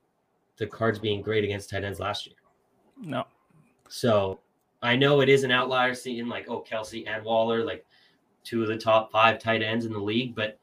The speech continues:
Speaker 1: if Higbee's getting all this volume and all these targets and stuff, why not Higbee?
Speaker 2: If that was three and a half, I love it. I'm
Speaker 1: Mm-hmm.
Speaker 2: just so scared that this finishes as four for thirty yards. That's
Speaker 1: Yeah,
Speaker 2: my
Speaker 1: right.
Speaker 2: only thing. Um,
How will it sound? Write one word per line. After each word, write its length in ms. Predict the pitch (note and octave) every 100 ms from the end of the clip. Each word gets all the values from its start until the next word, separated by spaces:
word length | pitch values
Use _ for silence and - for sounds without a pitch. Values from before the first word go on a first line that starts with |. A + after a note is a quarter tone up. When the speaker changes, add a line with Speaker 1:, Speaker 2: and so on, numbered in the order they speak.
| _ _
Speaker 1:
if 140 | B2+
Higbee's 380 | C#3+ D3+ E3 A#2+
getting 260 | B2 B2+ B2+
all 140 | B2
this 180 | A#2+ G#2
volume 460 | G#2 A2 A#2+ B2+
and 100 | A#2
all 100 | A2+
these 180 | A2 G#2+
targets 360 | - A2 B2 B2+
and 100 | B2+
stuff, 300 | C3+ C#3 C#3 _ _ _ _ _ _ _ _ _ _ _ G#2
why 160 | A#2
not 220 | C#3+ C#3+ -
Higbee? 340 | B2+ C#3 - - _ _
Speaker 2:
If 120 | - -
that 140 | D3+
was 240 | C#3 C3+
three 360 | - C3 C3 C3
and 80 | B2+
a 60 |
half, 280 | A#2 A#2 A2+
I 100 | A#2
love 400 | A2 G#2+ A2 G#2+
it. 140 | A2 - _ _ _
I'm 100 | -
Speaker 1:
Mm-hmm. 80 | A2+
Speaker 2:
just 260 | G#2+ F#2+ -
so 120 | C3
scared 400 | A#2+ - B2 A2+ A2
that 100 | G#2
this 180 | A2+ -
finishes 540 | A#2 G#2+ - G#2+ G#2
as 160 | A2 -
four 300 | - A#2+ A2+
for 180 | -
thirty 320 | - - - -
yards. 420 | - - - - - _ _ _ _ _ _ _ _ -
That's 180 | A2 G#2+
Speaker 1:
Yeah, 80 |
Speaker 2:
my 80 | A#2+
Speaker 1:
right. 60 | A#2
Speaker 2:
only 180 | A#2 A2+
thing. 280 | - - - - _ _ _ _ _ _ _
Um, 520 | A#2 A#2 A2+ G#2+ A2